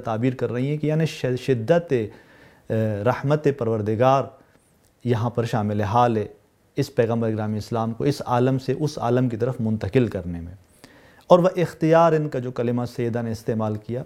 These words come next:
اس کے سلسلے میں بعض ہمارے بزرگان یوں شرح اور تفسیر دیتے ہیں کہ اس عالم کے اندر ذات پروردگار نے انسانوں کی ارواح کو قبض کرنے کے لیے، آ، فرشتے کو، آ،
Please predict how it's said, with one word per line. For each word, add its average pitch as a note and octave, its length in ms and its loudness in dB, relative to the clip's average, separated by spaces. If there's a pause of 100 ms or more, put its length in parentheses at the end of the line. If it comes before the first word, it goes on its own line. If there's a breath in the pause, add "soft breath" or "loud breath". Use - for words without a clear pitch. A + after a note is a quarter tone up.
(600 soft breath)
اس E3+ 160 2
کے G3+ 100 4
سلسلے F3 340 0
میں E3+ 80 2
بعض D3 280 4
ہمارے C#3 240 2
بزرگان B2+ 680 0
یوں C#3+ 600 -2
شرح C#3 280 2
اور C3+ 200 4
تفسیر - 440 0
دیتے A2+ 320 -2
ہیں C3 160 -2
کہ D3+ 320 2 (1200)
اس F3 240 4
عالم D3 340 4
کے D3+ 120 -4
اندر C#3+ 300 0
ذات C3 240 -2 (240)
پروردگار A#2 540 2
نے D3+ 280 -4 (440 soft breath)
انسانوں D3 500 2
کی D3+ 240 -2
ارواح C3 320 2
کو C#3+ 200 -6
قبض D#3 240 -2
کرنے C#3+ 360 0
کے C3+ 160 0
لیے، C3+ 340 0 (480 loud breath)
آ، A2+ 260 0
فرشتے A2+ 580 0
کو، C3 360 0 (440)
آ، - 40 -6